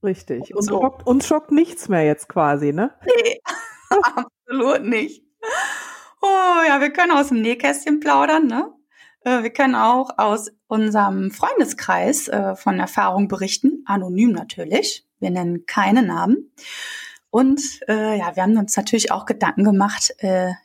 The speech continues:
Speaker 2: wie das Universum das Ganze so sieht.
Speaker 1: Ja.
Speaker 2: Und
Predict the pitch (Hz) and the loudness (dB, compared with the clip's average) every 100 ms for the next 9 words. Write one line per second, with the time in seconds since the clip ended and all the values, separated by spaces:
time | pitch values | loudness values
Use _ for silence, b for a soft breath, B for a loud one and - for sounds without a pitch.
0 | - 185 214 - - 202 208 - - - | -10 -2 0 0 2 4 4 0 -2 0
1 | - - 269 - - 131 - - - 139 | 0 -4 -10 -12 -6 -4 -2 -4 -4 -6
2 | - 190 233 - - - _ - - - | -4 -8 -4 -4 -4 -8 _ -20 -10 -8
3 | 214 - _ - 247 285 - - - | -8 -10 _ -4 0 2 0 -4 -8